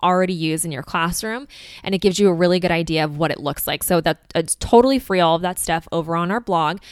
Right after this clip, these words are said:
So I'm gonna give you the link, and I'll also link this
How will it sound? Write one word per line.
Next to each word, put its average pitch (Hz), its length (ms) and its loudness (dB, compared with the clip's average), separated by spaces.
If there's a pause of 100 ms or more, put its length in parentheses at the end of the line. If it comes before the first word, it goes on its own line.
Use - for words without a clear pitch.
(240)
So - 120 -4
I'm 202 60 0
gonna 208 120 -2
give 220 140 -4
you 226 140 -2
the 285 80 2
link, 180 640 -4
and 180 120 -2
I'll 175 120 2
also 180 320 2
link 175 280 -2
this 180 160 -2